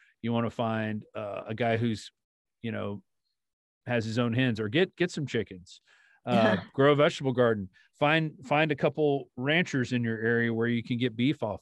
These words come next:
Speaker 1: of. Um, uh, I've heard of a group called the Texas Beef Initiative, and they're going around trying to tell people, "Look,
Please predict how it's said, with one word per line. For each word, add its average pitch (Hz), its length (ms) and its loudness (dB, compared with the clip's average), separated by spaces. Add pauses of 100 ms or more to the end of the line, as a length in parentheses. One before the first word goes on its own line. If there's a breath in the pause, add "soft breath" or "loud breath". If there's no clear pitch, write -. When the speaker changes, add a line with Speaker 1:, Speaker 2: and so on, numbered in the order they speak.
Speaker 1:
of. 92 200 -14 (160)
Um, 101 440 -10 (1160 soft breath)
uh, 117 560 -6
I've 113 140 -4
heard 151 220 4
of 135 160 4
a 127 80 2
group 131 240 -2
called 131 160 0
the 120 60 -4
Texas 127 380 -2
Beef 135 280 0
Initiative, 101 500 -6
and 101 100 -8
they're 117 140 -2
going 110 240 -4
around 104 220 -6
trying 107 260 -6
to 98 100 -8 (1400)
tell 139 180 2
people, 117 340 2
"Look, 131 200 2